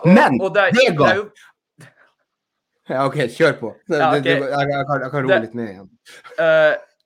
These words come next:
Speaker 1: det er jo ganske dumt for Lillestrøm sine tilhengere, som akkurat har vært i en situasjon hvor det har blitt ropt,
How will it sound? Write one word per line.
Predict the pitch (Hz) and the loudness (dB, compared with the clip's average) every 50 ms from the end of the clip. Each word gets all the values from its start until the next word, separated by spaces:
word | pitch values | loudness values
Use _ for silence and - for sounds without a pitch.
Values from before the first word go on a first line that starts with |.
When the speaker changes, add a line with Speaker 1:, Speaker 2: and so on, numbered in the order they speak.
| _ _ - | _ _ -10
Speaker 1:
det | 160 170 180 | -4 -2 -2
er | 175 175 190 | 0 0 -2
jo | 196 208 196 117 76 - - - - 117 160 | -2 -4 -6 -6 -10 -12 -20 -20 -16 -10 -8
ganske | 180 175 170 - 170 127 | -8 -8 -8 -10 -18 -16
dumt | 143 143 135 135 - | -14 -14 -14 -14 -16
for | - 170 170 | -16 -14 -12
Lillestrøm | 170 160 143 127 123 123 139 131 127 127 | -12 -10 -12 -12 -14 -12 -12 -12 -12 -12
sine | 127 - 143 135 135 135 135 135 | -14 -16 -14 -14 -12 -12 -12 -12
tilhengere, | 135 - 156 135 123 120 120 120 127 139 143 143 131 - - - _ _ _ _ _ _ - | -12 -12 -10 -10 -10 -10 -8 -6 -4 -2 -2 -2 -4 -6 -10 -18 _ _ _ _ _ _ -16
som | 151 156 156 156 151 - _ - | -12 -10 -10 -10 -12 -14 _ -10
akkurat | 160 151 - - - 165 147 143 139 139 | -8 -8 -10 -10 -8 -4 -4 -4 -4 -4
har | 160 147 | -6 -6
vært | 135 135 131 - 139 | -6 -6 -6 -6 -14
i | |
en | 139 135 | -14 -14
situasjon | 143 131 127 135 139 131 - 139 131 139 151 156 - - | -16 -18 -14 -14 -16 -14 -14 -14 -14 -12 -14 -14 -16 -14
hvor | 131 135 139 135 131 | -10 -8 -6 -4 -2
det | 135 135 | -2 -2
har | 135 127 123 | -2 -4 -4
blitt | 131 131 131 - | -6 -10 -10 -10
ropt, | 135 131 135 - _ _ | -12 -12 -12 -14 _ _